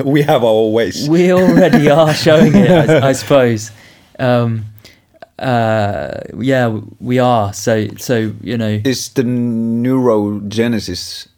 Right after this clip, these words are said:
Speaker 1: part
Speaker 2: That
Speaker 1: kind of one of the big marks on that field?
Speaker 2: That might be part of it. Um,
Speaker 1: Was
Speaker 2: but
Speaker 1: it first time when he, like, the, your, your,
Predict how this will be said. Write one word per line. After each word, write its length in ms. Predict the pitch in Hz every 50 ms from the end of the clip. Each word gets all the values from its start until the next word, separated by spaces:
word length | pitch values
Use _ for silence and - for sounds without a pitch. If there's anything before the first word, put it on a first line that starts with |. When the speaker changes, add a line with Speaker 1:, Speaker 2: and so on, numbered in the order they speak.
| _ _ _ _ _ _ _ _ _ -
Speaker 1:
part 440 | - 110 95 87 90 90 90 92
Speaker 2:
That 100 | 90 -
Speaker 1:
kind 280 | - - - 98 98 101
of 120 | 101 92 92
one 240 | 95 101 104 101 101
of 180 | 98 98 - -
the 140 | - 95
big 420 | 92 101 104 107 107 98 101 - - -
marks 380 | - 101 101 101 98 92 - -
on 120 | 67 73 90
that 180 | 95 90 -
field? 300 | 101 101 - 71 71 -
Speaker 2:
That 220 | - 175 214 196 -
might 420 | 160 160 165 175 196 202 185 170 180
be 100 | 190 185
part 440 | - - - 196 196 196 190 -
of 140 | 202 180 175
it. 480 | 208 254 262 - - - - - - - _ _ _
Um, 680 | - 160 160 156 156 147 151 147 143 135 110 - - - _ _ _ _ _ _ _ _ _ _ - -
Speaker 1:
Was 200 | - 147 156 180
Speaker 2:
but 100 | 220 226 -
Speaker 1:
it 60 | -
first 320 | - 185 214 233 214 -
time 200 | - 196 196 180
when 160 | 156 151 143 135
he, 180 | 131 131 135
like, 500 | 131 131 135 123 123 110 - - - _
the, 240 | - 131 123 123 117 -
your, 420 | 92 73 107 104 104 110 95 - -
your, 340 | - 113 113 110 104 104